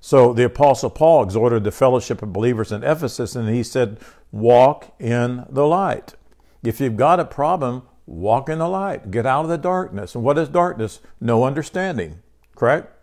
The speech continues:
Darkness is just no understanding. But there is understanding because I've said it, I don't know how many times, we do have the mind of Spirit. We have the very mind of God in us, and there's all understanding there. So Paul was telling people to walk in that understanding.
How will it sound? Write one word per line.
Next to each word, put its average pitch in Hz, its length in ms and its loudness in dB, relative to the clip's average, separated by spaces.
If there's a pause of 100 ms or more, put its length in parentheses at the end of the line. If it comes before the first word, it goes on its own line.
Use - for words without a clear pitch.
(600)
Darkness 139 400 0
is 131 140 -2
just 127 160 -6
no 135 180 0
understanding. 139 560 -4 (240)
But 147 220 -2
there 156 180 2
is 170 320 0
understanding 98 840 -8 (300)
because 127 440 -2
I've 123 240 2
said 139 260 0
it, 120 240 -4
I 117 140 -2
don't 120 140 -2
know 117 80 -2
how 131 200 -4
many 139 180 -2
times, 143 320 -4 (420)
we 123 280 0
do 143 380 2
have 139 460 0
the 127 100 -2
mind 123 320 -2
of 123 60 -8
Spirit. 147 540 -6 (400)
We 123 160 0
have 127 200 0
the 127 80 0
very 127 260 2
mind 123 480 -2
of 123 100 -2
God 127 260 4
in 107 140 -2
us, 101 220 -6
and 104 100 -4
there's 98 160 -6
all 135 280 4
understanding 123 640 -4
there. 90 280 -6 (220)
So - 180 2
Paul 156 320 4
was 131 240 2
telling 160 300 0
people 120 400 -2
to 131 140 -2
walk 131 360 0
in 131 100 0
that 131 180 2
understanding. 127 880 -4